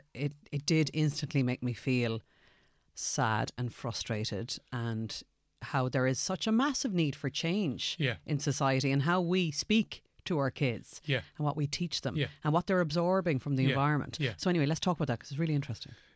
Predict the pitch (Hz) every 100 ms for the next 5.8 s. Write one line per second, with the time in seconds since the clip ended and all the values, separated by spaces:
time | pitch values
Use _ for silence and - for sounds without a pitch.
0 | - 170 170 131 165 226 170 151 147 -
1 | _ _ _ _ - 202 196 254 196 180
2 | 139 135 139 147 143 113 107 - _ -
3 | 143 139 143 147 165 139 135 120 - 143
4 | 123 - - - 139 156 131 135 123 113
5 | 131 131 123 120 123 139 127 113